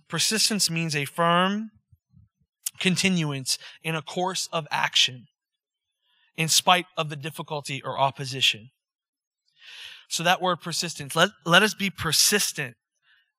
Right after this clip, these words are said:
in completing this walk in the promises God gives us. Because persistence is the key to make it to the promise. Push through. Endure the promise by the power of the Holy Spirit. Keep your focus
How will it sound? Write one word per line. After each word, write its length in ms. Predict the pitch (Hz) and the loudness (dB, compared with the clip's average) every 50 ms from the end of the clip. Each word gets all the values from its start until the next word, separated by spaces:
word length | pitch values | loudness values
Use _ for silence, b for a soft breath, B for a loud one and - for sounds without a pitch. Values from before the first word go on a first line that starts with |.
| _ - | _ -4
in 160 | 170 160 156 | -2 -2 -2
completing 580 | - - 156 151 - - 185 190 190 180 175 170 | -2 -4 -6 -6 -4 -4 -2 0 0 0 -2 -2
this 220 | 160 156 - - | -4 -6 -6 -6
walk 320 | 147 143 143 135 120 - - - - _ _ _ | -6 -4 -4 -4 -4 -6 -10 -16 -20 _ _ _
in 140 | - 151 156 | -8 -6 -6
the 60 | 147 | -6
promises 520 | 135 - 165 151 147 151 143 - - 143 139 | -6 -4 -4 -2 -2 -4 -6 -8 -10 -8 -4
God 240 | 131 143 135 131 | -2 -2 -2 -2
gives 240 | 127 135 135 113 - | -4 -8 -8 -8 -10
us. 300 | 113 131 - - - - - B B B B B B B B B B B - | -10 -10 -8 -8 -8 -8 -12 B B B B B B B B B B B -6
Because 260 | 175 - 208 196 170 | -2 0 0 0 0
persistence 680 | - - 190 - - 240 240 - - 226 208 185 - | 0 2 2 2 4 2 2 0 0 -2 -4 -4 -4
is 180 | 170 175 160 151 | -6 -6 -6 -6
the 80 | 160 | -8
key 440 | - - - - 220 208 202 175 156 - - | -8 -6 -4 0 0 2 0 0 -2 -4 -6
to 100 | - - | -4 -4
make 340 | 170 165 160 170 185 185 - | -2 2 4 6 4 4 4
it 140 | 170 151 - | 0 -6 -4
to 100 | - 165 | -6 -6
the 80 | 151 - | -8 -10
promise. 720 | - - - 170 165 160 156 131 131 - - - - - - _ _ _ _ _ _ _ _ _ _ _ _ _ _ - - _ _ | -4 0 4 4 4 4 0 -4 -8 -8 -6 -6 -6 -6 -10 _ _ _ _ _ _ _ _ _ _ _ _ _ _ -18 -18 _ _
Push 320 | - - 214 196 - - - | 0 2 4 4 6 4 4
through. 360 | - 180 170 160 143 127 123 B B B B B B B | 2 -2 -4 -4 -6 -6 -10 B B B B B B B
Endure 420 | 160 160 165 143 180 185 202 226 | 0 0 0 2 2 4 4 4
the 80 | 233 226 | 2 0
promise 680 | - - - 190 185 185 180 160 143 139 - - - B B B B B | -4 2 4 6 8 8 6 4 2 -2 0 -2 -2 B B B B B
by 240 | 143 175 175 175 175 | 6 8 10 10 8
the 120 | 156 139 - | 6 2 2
power 420 | - - - 185 185 196 208 208 | 4 6 8 8 8 8 6 2
of 160 | 175 175 151 135 | 0 0 -2 -4
the 60 | 143 | -6
Holy 380 | - - - 175 170 165 170 | -8 -6 -4 -4 -4 -2 -2
Spirit. 480 | 151 - - - 147 143 139 131 120 - _ B B B B B B B B | -2 -4 -4 -6 -6 -8 -8 -8 -10 -14 _ B B B B B B B B
Keep 260 | - - 226 226 - | 2 4 4 4 4
your 100 | - 247 | 0 -2
focus 580 | 220 - - 214 208 208 - 180 160 - - - | -2 0 2 0 0 0 -2 -2 -2 -2 -4 -6